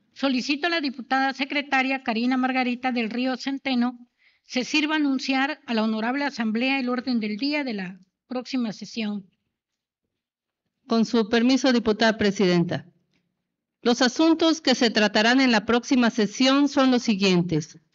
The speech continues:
Speaker 2: Punto número uno, lectura y en su caso aprobación del acta de la sesión anterior.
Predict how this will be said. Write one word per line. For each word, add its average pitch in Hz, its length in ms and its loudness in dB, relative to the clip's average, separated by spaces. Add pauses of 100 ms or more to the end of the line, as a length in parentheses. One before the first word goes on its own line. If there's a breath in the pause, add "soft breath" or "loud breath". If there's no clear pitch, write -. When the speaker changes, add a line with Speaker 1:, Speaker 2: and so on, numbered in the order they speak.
(240)
Speaker 2:
Punto 240 320 2
número 254 360 4
uno, 302 540 2 (340 loud breath)
lectura 285 540 2
y 240 140 4
en 220 100 4
su 226 180 0
caso 262 320 2
aprobación 240 720 2
del 233 180 4
acta 262 380 2
de 240 100 4
la 208 140 2
sesión 220 460 0
anterior. 180 600 2